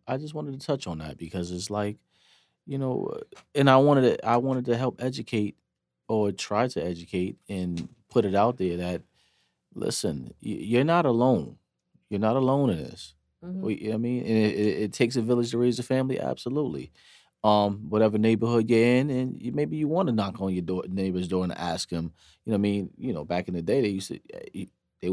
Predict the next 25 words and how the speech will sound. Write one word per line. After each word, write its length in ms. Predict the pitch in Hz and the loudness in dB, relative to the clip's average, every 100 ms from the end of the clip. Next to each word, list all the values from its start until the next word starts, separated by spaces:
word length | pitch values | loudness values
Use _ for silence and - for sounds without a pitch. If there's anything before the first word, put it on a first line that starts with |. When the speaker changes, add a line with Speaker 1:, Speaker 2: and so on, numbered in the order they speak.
| 90 | -2
Speaker 1:
they 60 | 87 | 0
would 120 | 101 | 0
cook 220 | - 190 - | 0 -6 -6
for 80 | |
you. 180 | 80 - - _ | -10 -10 -16 _
Speaker 2:
Mm-hmm. 560 | 180 214 214 190 220 247 285 _ | -4 -2 -2 -2 -2 -4 -6 _
Speaker 1:
You 120 | 107 | 0
know 60 | 110 | 4
what 80 | 135 | 6
I 20 | |
mean? 100 | 359 | 6
Speaker 2:
True. 220 | 202 139 _ _ _ _ | 4 2 _ _ _ _
Speaker 1:
You 140 | 110 | 6
were 180 | 110 110 | 8 8
a 40 | |
new 160 | 113 120 | 8 6
person 320 | 117 131 135 | 6 6 6
in 100 | 131 | 6
the 80 | 135 | 6
neighborhood, 360 | 139 147 151 156 | 6 6 6 4
they 40 | |
would 140 | 165 | 0
cook 220 | 160 208 214 | -2 -4 -4
for 80 | 92 | -8
you. 160 | 67 | -10